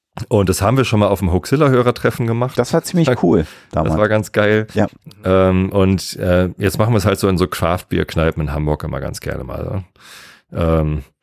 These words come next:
Speaker 1: wenn man da auf dem Laufenden sein will, wann wir Konzerte spielen, einfach unserer Facebook-Seite folgen oder dem Twitter-Account. Ne, den Twitter-Account benutzen wir gar nicht mehr. Oder mir auf Twitter folgen.
Speaker 2: <laughs>
Speaker 1: Mein Twitter-Handle ist Tobi Bayer. Horst Blank auf Twitter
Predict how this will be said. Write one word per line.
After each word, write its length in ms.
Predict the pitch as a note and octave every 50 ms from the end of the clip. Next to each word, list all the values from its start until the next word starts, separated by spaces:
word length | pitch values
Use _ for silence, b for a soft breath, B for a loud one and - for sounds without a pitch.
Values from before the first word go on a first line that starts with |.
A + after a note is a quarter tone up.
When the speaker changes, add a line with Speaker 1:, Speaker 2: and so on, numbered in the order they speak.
| _ _
Speaker 1:
wenn 160 | _ - F2 F#2
man 220 | F#2 F2+ F2+ E2
da 380 | E2+ E2 E2 E2+ E2+ F2 F2 -
auf 180 | - F2+ -
dem 100 | - F2+
Laufenden 380 | F2+ G#2 B2+ - B2+ A2 G#2+ F#2+
sein 260 | G2 F#2 F#2 G2 F#2
will, 240 | F#2 F#2+ F#2+ F#2+ E2+
wann 160 | F2+ F2+ F2+
wir 120 | F2+ F2+
Konzerte 420 | - - F2+ E2 - A2 G#2+ - G2+
spielen, 420 | - - - F#2+ F#2+ F#2 F2+ F2+
einfach 280 | F2 F2 E2+ - F2 -
unserer 280 | F#2 E2+ E2 D#2+ D#2
Facebook-Seite 960 | D#2 - F#2 G2+ - - - G2+ - - - - - F2 E2 E2+ E2+ - F2+ E2
folgen 440 | - - F2 F2 F2 E2+ E2 D#2+ D#2+
oder 160 | E2 E2+ D#2+
dem 240 | D#2 D#2+ D#2 D#2 D2+
Twitter-Account. 1000 | - - - - D#2+ D2+ D2+ D2+ - - - D#2+ D2 D2 C#2+ C#2+ F2 - - _ _ _ _ _ _ _ _ _ _ _ _ _ _ _ _ _ -
Ne, 120 | D#2+ D#2
den 140 | D#2 E2 D2+
Twitter-Account 460 | - G#2+ - F#2 D#2+ - F2 E2 D#2
benutzen 240 | D#2+ E2 E2 - -
wir 60 | D#2+
gar 160 | C#2+ C#2+ C#2+ C#2
nicht 160 | D2+ - -
mehr. 200 | E2 D#2 D2+ - _
Oder 220 | - - F#2+ F#2+
mir 180 | F#2 F#2+ G#2 G2
auf 120 | E2+ -
Twitter 300 | - - - - - D2+
folgen. 400 | D2+ - - D#2 D2 C#2+ D2 D2 - _ - D#2+ -
Speaker 2:
<laughs> 220 | - - - - -
Speaker 1:
Mein 120 | E2 D#2+
Twitter-Handle 440 | - G#2+ G2+ G2+ F2 F#2+ F#2 F2 D#2+
ist 140 | E2 - -
Tobi 260 | - F2+ E2 F2 D#2
Bayer. 380 | - - D2 D2 C#2+ C#2 D2 - _
Horst 240 | - F2+ E2 - -
Blank 220 | - F2+ F#2+ F#2+ -
auf 120 | F2+ -
Twitter 300 | - - F2+ - E2+ E2